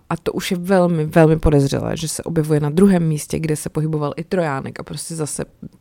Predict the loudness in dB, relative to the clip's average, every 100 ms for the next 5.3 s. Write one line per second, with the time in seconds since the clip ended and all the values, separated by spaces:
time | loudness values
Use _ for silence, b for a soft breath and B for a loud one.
0 | -8 -4 -4 -6 -8 -6 0 0 0 -2
1 | -8 -10 -8 -6 -4 -6 B B B B
2 | -8 -8 -2 0 4 4 4 2 2 0
3 | -2 -4 -10 -6 2 2 2 -4 -8 -8
4 | -6 -6 -4 -4 -2 -2 -2 -2 -4 -4
5 | -6 -6